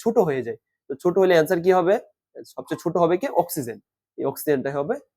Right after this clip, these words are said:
সঠিক উত্তর, মানে সবচেয়ে ছোট। আর সবচেয়ে বড় কে হবে? বড় হবে লিথিয়াম, কারণ লিথিয়াম তো সর্ব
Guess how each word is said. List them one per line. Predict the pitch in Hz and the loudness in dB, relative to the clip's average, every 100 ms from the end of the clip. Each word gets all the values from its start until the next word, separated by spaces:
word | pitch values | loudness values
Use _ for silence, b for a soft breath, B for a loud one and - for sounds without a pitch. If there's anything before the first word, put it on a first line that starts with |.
| _ _ _ - | _ _ _ -8
সঠিক | 151 139 - 135 - _ _ _ _ _ | -6 -4 -6 -8 -10 _ _ _ _ _
উত্তর, | 175 180 - 120 | -2 0 -2 -2
মানে | 123 | -2
সবচেয়ে | 143 - - | -2 -2 4
ছোট। | 196 170 117 | 6 6 4
আর | 135 | 2
সবচেয়ে | 143 160 139 | 2 2 6
বড় | 185 214 | 8 8
কে | 233 208 | 6 6
হবে? | 202 294 b b _ 143 | 6 4 b b _ 2
বড় | 175 156 | 4 4
হবে | 139 | 2
লিথিয়াম, | 175 175 202 180 | 0 0 -12 -8
কারণ | 135 151 | -2 0
লিথিয়াম | 175 165 | 0 -2
তো | 170 | 0
সর্ব | 165 156 | 2 4